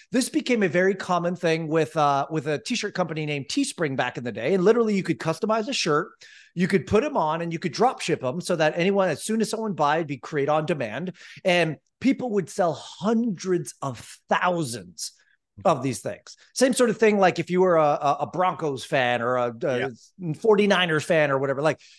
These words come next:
Speaker 1: you could customize this. And so this is what started to happen. But then smart marketers were like, "Well, if we could do that with last names, what if we could do it with first and last names?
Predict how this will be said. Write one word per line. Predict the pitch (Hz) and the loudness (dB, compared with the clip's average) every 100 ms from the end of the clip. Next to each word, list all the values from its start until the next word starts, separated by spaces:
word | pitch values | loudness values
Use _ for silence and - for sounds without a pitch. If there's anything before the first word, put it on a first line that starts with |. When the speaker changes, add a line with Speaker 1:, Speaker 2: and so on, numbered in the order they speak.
| _ - | _ -2
Speaker 1:
you | 247 | 0
could | 302 294 | 0 -2
customize | - 269 - 147 131 | -2 -2 0 0 0
this. | 131 147 | -2 -2
And | 175 | -2
so | 214 | 0
this | 185 247 | 0 -2
is | 294 | -4
what | 277 220 | -6 -2
started | 202 156 139 | 0 0 0
to | |
happen. | 139 247 - 131 104 | 0 0 0 -2 -2
But | 202 | 0
then | 151 254 | 4 2
smart | - - 226 320 349 | 2 -4 -2 -2 -4
marketers | 175 196 262 208 170 156 | -2 0 0 0 0 -2
were | 156 | -2
like, | 160 156 156 _ _ _ _ - | 0 2 -2 _ _ _ _ -2
"Well, | 196 | 2
if | 202 214 | 2 -2
we | |
could | 170 151 | -4 -4
do | 277 | -4
that | 349 220 | -2 -4
with | 151 | -6
last | 160 202 247 - | -6 -6 -4 -2
names, | 160 151 135 | -2 -2 0
what | 170 | 0
if | 226 | 2
we | 247 | -2
could | 196 151 | -4 -2
do | 139 | 0
it | |
with | 143 190 - _ _ _ _ | 0 0 -4 _ _ _ _
first | 269 285 220 233 | -8 -6 -4 -4
and | 160 | -2
last | 143 123 120 | 0 -2 -4
names? | 156 117 95 | -6 -6 -8